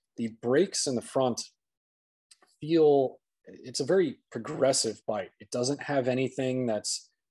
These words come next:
really harsh and, um, as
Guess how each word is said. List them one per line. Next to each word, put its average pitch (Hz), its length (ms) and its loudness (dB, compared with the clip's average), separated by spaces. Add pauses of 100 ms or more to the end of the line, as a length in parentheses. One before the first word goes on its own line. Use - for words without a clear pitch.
really 120 380 2
harsh - 640 0 (500)
and, 110 440 -6
um, 98 400 -6 (240)
as 104 400 -4